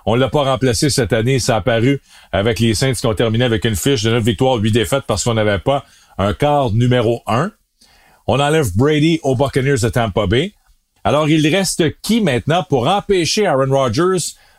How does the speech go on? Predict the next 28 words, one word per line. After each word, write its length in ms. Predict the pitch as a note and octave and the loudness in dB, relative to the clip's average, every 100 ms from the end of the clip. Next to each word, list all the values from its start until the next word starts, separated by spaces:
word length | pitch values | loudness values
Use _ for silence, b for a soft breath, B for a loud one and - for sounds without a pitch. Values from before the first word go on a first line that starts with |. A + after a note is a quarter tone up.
| b - | b -2
de, 560 | A#2+ A#2+ A#2+ A#2 A2 | 2 2 2 2 0
de 60 | G2 | 0
participer, 560 | - D3+ - - - F3 | -2 -4 -4 -4 -2 0
de 100 | B2+ | 0
se 140 | - | 0
rendre 180 | D#3+ C3 | 0 2
au 100 | B2+ | 0
Super 340 | - B2+ B2 | 0 0 0
Bowl 240 | C#3+ E3 - | 0 0 -2
comme 180 | B2 | 0
représentant 800 | C3 F3 E3+ D#3 B2 C#3 A#2 F3 F#3+ b b b | 0 0 0 0 0 0 0 -2 -4 b b b
de 60 | A2 | 0
l'Association 640 | C3+ A#2+ C#3 D3 B2 C#3 | 0 0 0 0 0 0
nationale ? 520 | B2+ A2+ A#2+ A#2 G2 D2 b b b b b _ | -2 0 0 0 0 -4 b b b b b _
Il 180 | F#2+ B2 | 0 2
reste 220 | C#3+ - | 0 -2
Matthew 340 | C#3 F#3 - G#3+ | 0 0 0 -2
Stafford 600 | - F3+ D3+ - E3 C3+ - | 0 0 0 0 0 0 -2
et 140 | C3 C#3 | 0 2
les 140 | C3+ | 2
Rams, 340 | B2+ D3+ C#3+ G#2+ | 2 0 -2 -2
les 120 | A#2 A2+ | 0 0
champions 420 | C3+ A2 C3+ B2 | 0 0 0 0
en 100 | G#2+ | -2
titre 320 | - C#3+ A2+ | -2 0 0
du 60 | F#2+ | -2
Super 320 | - G2 G2+ | -2 0 0
Bowl. 360 | G#2 D#3 G3+ | 0 0 -2